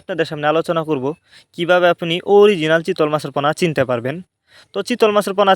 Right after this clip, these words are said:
চিনা একদম সহজ, তো অনেকে চিনেন না, তারা আজকের ভিডিও থেকে জানতে পারবেন। ভিডিও শুরুতে বলে রাখি, এই চিতল মাছের পোনার মতন দেখতে কিন্তু আরও একটি মাছ আছে, তো এটাকে বলা হয় কাংলা। কাংলা আর চিতল মাছের পোনা যদিও দেখতে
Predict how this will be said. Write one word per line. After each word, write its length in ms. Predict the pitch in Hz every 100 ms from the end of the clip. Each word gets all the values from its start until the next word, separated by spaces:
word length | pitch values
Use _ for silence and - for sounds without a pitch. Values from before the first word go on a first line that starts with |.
| -
চিনা 180 | 196 175
একদম 200 | 170 160 156
সহজ, 280 | 165 139 147 - - _ _ _ _
তো 60 | 185 196
অনেকে 220 | 180 190 202
চিনেন 240 | 202 175 180
না, 40 | 208
তারা 180 | 165 165 175 -
আজকের 220 | - 185
ভিডিও 180 | 165 190 -
থেকে 140 | 165 151
জানতে 200 | 160 156 147
পারবেন। 260 | 131 147 190 _ _ _ _ _ _ _ _ _
ভিডিও 220 | 196 214 247
শুরুতে 260 | 254 240 202 196
বলে 140 | 202 196
রাখি, 200 | 180 196 220 _ _ _
এই 120 | 214 220
চিতল 260 | 262 226 214
মাছের 220 | 208 208 185
পোনার 240 | 196 190 180
মতন 240 | 175 180 185
দেখতে 200 | 190 - 165
কিন্তু 140 | 165 180
আরও 100 | 160 160
একটি 120 | - 160
মাছ 100 | 143 139
আছে, 160 | 131 156 190 _ _ _ _
তো 40 | 202
এটাকে 240 | 196 208 196
বলা 140 | 196 196
হয় 120 | 185 185
কাংলা। 300 | 180 151 139 175 _ -
কাংলা 260 | 220 220 202
আর 60 | 196
চিতল 220 | 214 202 190
মাছের 180 | 180 180
পোনা 140 | 175 160
যদিও 200 | 156 170 170
দেখতে 180 | 180 -